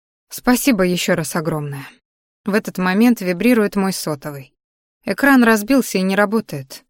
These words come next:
Я не понимаю, кто звонит. Не могу ни принять вызов, ни сбросить. "Минуту", прошу у Андрея. Спешу к сумке, достаю наушник и вставляю в ухо. Ударяю по нему. "Ксюша!"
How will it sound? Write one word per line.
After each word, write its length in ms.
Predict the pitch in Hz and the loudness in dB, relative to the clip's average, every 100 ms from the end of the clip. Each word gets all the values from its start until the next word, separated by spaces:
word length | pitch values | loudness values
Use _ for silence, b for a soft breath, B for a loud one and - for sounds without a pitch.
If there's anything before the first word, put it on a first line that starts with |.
| _ | _
Я 180 | 208 226 | 2 4
не 120 | 220 | 4
понимаю, 400 | 202 226 247 214 | 4 4 6 4
кто 220 | - 185 | 0 -4
звонит. 480 | 160 170 175 156 - _ _ - | -2 -2 -4 -6 -10 _ _ -8
Не 100 | 190 | 0
могу 280 | 214 240 277 | 2 4 2
ни 140 | 185 | 2
принять 380 | - 196 240 220 | 0 2 2 2
вызов, 360 | 196 175 170 | -2 -2 -4
ни 100 | 180 | -6
сбросить. 600 | 160 160 156 135 - - _ _ _ _ - | -6 -6 -8 -8 -14 -20 _ _ _ _ -2
"Минуту", 460 | 208 240 220 175 143 - _ _ _ - | 2 4 2 -4 -10 -20 _ _ _ -4
прошу 320 | 180 - 180 | -2 0 -2
у 40 | |
Андрея. 520 | 165 160 160 151 143 135 _ _ _ _ _ | 0 -2 -4 -4 -6 -14 _ _ _ _ _
Спешу 400 | - 226 - 262 | -8 -4 0 -2
к 60 | - | 0
сумке, 360 | 294 294 240 | 0 2 0
достаю 440 | 175 180 214 226 226 | -4 -2 2 4 4
наушник 580 | 214 262 - 175 - - | 4 2 0 -6 -8 -8
и 100 | 190 | -8
вставляю 520 | - 214 214 240 202 | 0 0 2 2 2
в 80 | 160 | -2
ухо. 300 | 143 - 160 _ _ _ _ - | -8 -12 -16 _ _ _ _ -6
Ударяю 460 | 185 226 208 165 | 0 2 2 0
по 100 | - | -4
нему. 300 | 151 143 139 - _ _ _ | -8 -8 -12 -18 _ _ _
"Ксюша!" 560 | - - 214 - 175 143 | -6 2 2 2 0 -2